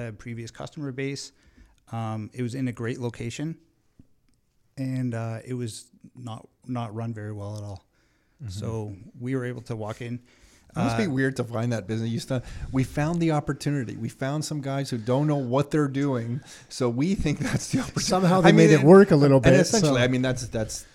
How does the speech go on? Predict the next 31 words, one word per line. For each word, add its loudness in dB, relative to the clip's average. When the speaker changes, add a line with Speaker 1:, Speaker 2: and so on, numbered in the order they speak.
Speaker 2:
that's -8
how 0
business -2
is 0
done. 4
So, 2
Speaker 1:
Yeah, 6
Speaker 2:
yeah, 4
Speaker 1:
well, 6
Speaker 2:
that's 0
how 4
it 2
is. 4
Speaker 1:
I, 4
Speaker 2:
It -2
Speaker 1:
I 2
Speaker 2:
just 2
Speaker 1:
should -2
qualify 2
that, -2
and 0
I've 0
talked -4
to -4
Nick -2
about -4
this -6
before. -6
Um, 2
my 0
wife 0